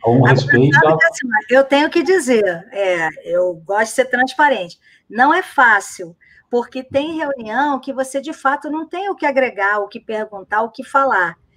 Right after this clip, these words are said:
Speaker 2: Aí, você, a gente que é meio aquele, o vício, né, do high performer, né, que a gente
Speaker 1: Uhum.
Speaker 2: traz da vida de executivo, né,
Speaker 1: Uhum.
Speaker 2: desafiador, desafiado, que gosta de desafiar, você sai da reunião falando assim, "Nossa, será que eu agreguei valor?"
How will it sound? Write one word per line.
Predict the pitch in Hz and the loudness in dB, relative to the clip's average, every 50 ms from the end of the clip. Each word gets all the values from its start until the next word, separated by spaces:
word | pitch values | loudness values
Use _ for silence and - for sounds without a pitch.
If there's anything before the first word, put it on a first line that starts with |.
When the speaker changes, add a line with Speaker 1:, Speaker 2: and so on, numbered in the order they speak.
| _ _ _ _ _ _ | _ _ _ _ _ _
Speaker 2:
Aí, | - 226 240 247 277 330 381 415 427 349 269 - 196 | 0 0 2 4 6 6 6 6 6 6 4 4 4
você, | 254 285 277 277 - - | 2 2 2 0 -2 0
a | 226 226 220 | 0 0 2
gente | 208 240 285 349 392 - - - 254 | 0 0 -2 -2 -2 -6 -8 -8 -8
que | - - 254 | -6 -4 -4
é | 233 220 | -4 -2
meio | 220 233 240 247 240 | -2 0 2 2 2
aquele, | 226 226 - 247 233 226 220 214 196 185 165 - _ _ _ _ | 0 0 -2 -4 -4 -4 -4 -6 -6 -8 -10 -12 _ _ _ _
o | - 208 214 | -10 -10 -10
vício, | 190 165 196 262 294 285 269 - - 208 190 | -8 -4 0 2 2 2 0 -2 -6 -10 -6
né, | 202 220 226 220 | -2 -2 -2 0
do | 180 202 196 190 185 | 0 0 0 0 0
high | 170 160 160 - 214 226 247 | 0 -2 -2 0 0 0 0
performer, | 247 - 208 185 - - 226 247 269 277 254 220 185 165 151 151 _ _ | -2 -4 -6 -8 -4 0 2 4 4 4 2 0 -4 -10 -12 -14 _ _
né, | - 196 220 247 277 269 254 - _ _ _ - 392 | -16 -6 -2 0 0 0 -2 -6 _ _ _ -10 -6
que | 294 | -4
a | 208 | -4
gente | 202 - 233 233 - - 208 | -2 -4 -4 -6 -4 -4 -4
Speaker 1:
Uhum. | 214 | 0
Speaker 2:
traz | 220 226 226 233 220 - | 2 2 2 2 0 -4
da | 208 196 - | -8 -10 -8
vida | - 240 - 214 | -8 -6 -6 -4
de | 202 208 | -4 -4
executivo, | 202 202 214 202 - 202 196 - - 262 285 311 294 262 190 175 170 170 | -4 -4 -4 -6 -6 -8 -12 -6 -2 0 2 4 2 2 0 -4 -12 -12
né, | 170 202 233 254 247 220 190 180 | -10 -6 -2 -2 0 0 -2 -2
Speaker 1:
Uhum. | 175 - | -4 -8
Speaker 2:
desafiador, | - - 202 190 185 - 226 185 170 - 220 247 277 277 262 233 196 180 175 | -8 -6 -4 -4 -4 -4 -6 -6 -4 0 2 6 8 8 8 6 4 2 -2
desafiado, | - 196 - - - 180 214 254 277 262 240 220 208 180 180 170 170 - - _ _ | -4 -8 -8 -8 -6 -2 0 2 4 4 4 4 2 0 -4 -8 -8 -12 -20 _ _
que | 190 175 | -6 0
gosta | 233 262 262 254 262 208 | 2 2 2 2 -2 -6
de | 208 | -8
desafiar, | 214 175 202 190 - - 202 214 254 269 262 - - - - - _ - | -8 -8 -8 -8 -8 -8 -4 -2 -2 -2 -2 -4 -14 -20 -20 -20 _ -4
você | 226 240 240 - 285 | -4 -4 -2 0 -2
sai | 277 - - 247 262 | 0 2 2 2 2
da | 247 | 2
reunião | 233 233 247 262 | 2 0 0 -2
falando | 254 262 247 247 | -2 -2 -4 -4
assim, | 247 - 240 | -6 -8 -6
"Nossa, | 220 240 262 254 254 | -2 -2 -2 -2 -2
será | - 262 294 | -2 -4 -4
que | 294 | -2
eu | 269 | -4
agreguei | 240 226 220 214 226 226 | -4 -4 -4 -6 -6 -6
valor?" | 190 196 180 190 226 254 262 220 180 165 | -4 -4 -2 2 4 4 4 4 2 -2